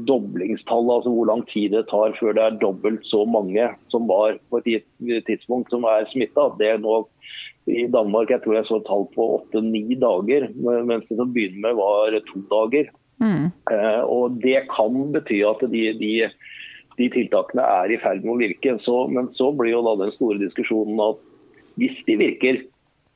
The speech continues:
Speaker 1: så godt som vi, vi håper, hva gjør vi da? Og det er jo den hvor vi nå for første gang faktisk ser en, en, eh,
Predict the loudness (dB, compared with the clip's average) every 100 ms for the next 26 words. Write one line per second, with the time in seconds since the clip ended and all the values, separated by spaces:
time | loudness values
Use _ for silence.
0 | _ -4 0 0 0 -2 -2 2 2 0
1 | -2 -4 -2 0 0 2 0 0 -2 0
2 | 0 0 -2 -4 -2 2 2 2 0 0
3 | 0 -2 2 2 2 -2 0 2 2 2
4 | 2 2 0 -2 _ -20 -20 -8 0 2
5 | 4 0 0 -2 0 2 2 2 -4 -12
6 | _ _ _ _ _ _ -2 0 -2 -4
7 | -4 0 2 2 2 2 2 0 0 0
8 | 0 0 -2 -2 0 2 2 2 2 0